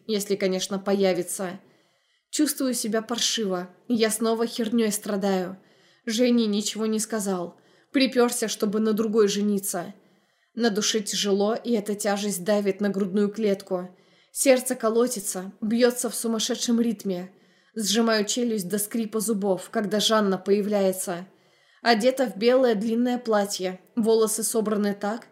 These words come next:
словно с самого утра готовилась. Впрочем, так и есть. Она наверняка в планах отца немалую роль играла до сегодняшнего дня. И сегодня играет. Стерва. Улыбается во все тридцать два зуба.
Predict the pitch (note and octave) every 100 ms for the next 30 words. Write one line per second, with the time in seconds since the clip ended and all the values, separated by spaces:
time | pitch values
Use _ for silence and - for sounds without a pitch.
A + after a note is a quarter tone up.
0 | _ - _ - C4 A#3 A#3+ A#3 - B3+
1 | A#3+ A3 B3 B3 C4+ G3 G3 A3 G3 F3+
2 | E3+ - - _ _ _ _ - - B3
3 | B3+ C4 A#3 G3+ G3+ G3+ F#3 F#3 - -
4 | _ _ A#3 A#3 G#3+ G3+ G3+ G#3+ A#3 A#3
5 | G3+ G3 G#3+ G#3 F#3+ F#3 G#3 G#3 A#3+ A3
6 | G3 G#3 G#3+ G#3+ A3 A3 F3+ - G3 G#3
7 | G3+ F#3+ F#3 F#3 G3+ G3 F#3+ F#3+ G3+ G3
8 | F#3+ G3 E3+ F#3 - _ _ _ C#4 C4+
9 | C4+ D#4 G3+ F#3+ F#3+ G#3+ G3+ - - -
10 | _ - - - A#3 G3 E3+ E3 F3 _
11 | _ _ _ _ _ A#3 A#3+ G#3+ G#3 A3+
12 | A3 G3+ G3 G3 G#3 G3+ G3+ G#3+ F#3 G#3+
13 | G#3 G#3+ F3+ F3+